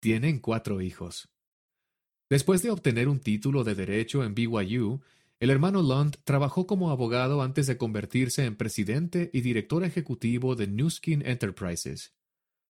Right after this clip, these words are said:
Actualmente es el presidente ejecutivo del Consejo de Administración de la empresa.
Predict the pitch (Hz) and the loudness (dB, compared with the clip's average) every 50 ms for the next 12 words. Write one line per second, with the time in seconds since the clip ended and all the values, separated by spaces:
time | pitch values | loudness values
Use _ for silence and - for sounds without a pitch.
0 | _ - - - - 190 190 185 147 151 151 147 143 - 160 143 131 - 147 135 | _ -10 -10 -2 0 0 2 2 2 2 0 0 0 0 2 2 2 2 0 -2
1 | - 131 127 - 117 107 113 117 - 135 123 110 - 120 110 - 101 - - 110 | -2 -2 -2 0 0 0 -2 -2 -2 -2 -2 -2 -2 -6 -8 -8 -8 -4 -2 -2
2 | 113 120 139 143 131 104 104 - 104 92 - - 117 113 - 131 117 117 110 104 | -2 0 -2 -2 -4 -4 -4 -6 -8 -6 -4 -4 -4 -4 -2 -4 -4 -2 -4 -4
3 | 104 101 101 95 - 101 98 - - - 107 107 110 104 98 90 87 87 87 - | -4 -4 -4 -6 -6 -8 -8 -6 -2 -2 -2 -2 -2 -6 -6 -6 -6 -8 -8 -8
4 | - 90 90 82 - 87 85 82 _ | -8 -8 -6 -6 -8 -10 -12 -14 _